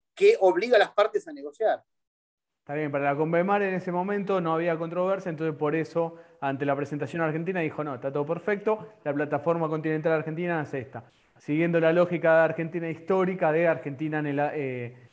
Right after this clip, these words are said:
Speaker 2: en el Atlántico. Y ahora Chile, con este, este cambio de, de Carta Náutica, es un documento oficial para hacer reclamos. Eh, bueno, ya,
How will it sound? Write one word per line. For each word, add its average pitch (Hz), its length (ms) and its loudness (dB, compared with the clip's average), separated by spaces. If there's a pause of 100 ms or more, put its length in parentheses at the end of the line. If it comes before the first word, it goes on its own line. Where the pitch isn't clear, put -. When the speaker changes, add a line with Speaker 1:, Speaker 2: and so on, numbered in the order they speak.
(120)
Speaker 2:
en 135 100 -6
el 143 120 0
Atlántico. 131 680 0
Y 127 60 -2
ahora 147 420 0
Chile, 156 640 -4
con 147 180 -6
este, 147 540 -4
este 147 200 -6
cambio 147 380 0
de, 131 280 -2
de 135 180 -8
Carta 156 300 -2
Náutica, 160 840 -4 (100)
es - 80 -12
un 147 100 -4
documento 151 500 -2
oficial 165 520 -2
para 156 300 4
hacer 147 420 -2
reclamos. 160 680 -2 (340)
Eh, 123 400 -6
bueno, 117 460 -8
ya, 117 360 -6